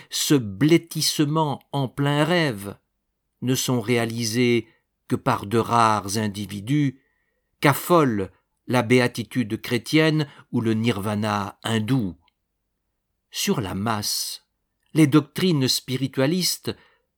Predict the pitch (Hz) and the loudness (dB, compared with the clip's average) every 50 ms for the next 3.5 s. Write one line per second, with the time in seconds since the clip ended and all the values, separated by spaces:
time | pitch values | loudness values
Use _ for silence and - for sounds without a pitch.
0 | _ _ - - 170 202 160 180 175 165 170 170 165 156 135 123 143 170 165 165 | _ _ -4 0 0 2 4 4 4 4 4 4 4 2 2 2 2 2 4 2
1 | 170 196 226 208 156 107 98 113 117 117 98 107 117 113 104 - - 135 113 - | 2 0 0 0 0 0 0 0 0 0 0 0 -2 0 0 0 0 -2 -2 -4
2 | _ - 127 113 - - 135 123 - - 123 113 - - 104 101 101 101 107 107 | _ -12 -8 -6 -6 -4 -4 -4 -4 -4 -4 -6 -6 -6 -8 -8 -8 -6 -8 -6
3 | 110 139 160 180 175 175 175 160 - - | -4 -2 0 0 2 2 0 -2 -2 -6